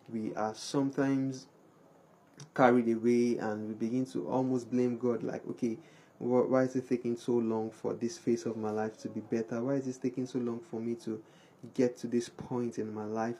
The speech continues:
where I am not getting things going good for me?" But we have to understand that there is little to what you can do other than just trust God. And in the trusting process, it is important that we find and get ourselves busy. And doesn't mean that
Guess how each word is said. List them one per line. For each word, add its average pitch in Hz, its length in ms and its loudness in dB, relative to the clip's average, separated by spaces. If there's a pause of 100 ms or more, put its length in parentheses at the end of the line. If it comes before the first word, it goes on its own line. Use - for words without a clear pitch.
where 113 400 0
I 110 60 -4
am 110 240 -2
not 113 140 -4
getting 113 340 -4
things 113 260 -4
going 113 260 -4
good 110 160 -4
for 110 160 -4
me?" 110 160 -6 (420)
But 120 120 4
we 120 100 4
have 165 200 2
to 143 100 -4
understand 127 640 2
that 113 260 -2
there 117 160 2
is 113 180 -6
little 160 500 2
to 135 200 -2
what 127 420 2
you 117 100 -2
can 110 360 -4
do 117 280 0
other 127 200 2
than 113 240 -2
just - 300 -4
trust 117 340 -2
God. 110 220 0 (460)
And 120 180 0
in 123 300 0
the 117 100 -6 (100)
trusting 165 600 0
process, 131 580 2
it 113 280 -6
is 110 180 -6
important 135 680 -2
that 113 180 -2
we 110 120 -4
find 117 500 0
and 110 240 -6
get 120 220 0
ourselves 110 420 -4
busy. 110 420 -6 (440)
And 113 260 -2
doesn't 127 320 2
mean 143 240 4
that 117 220 0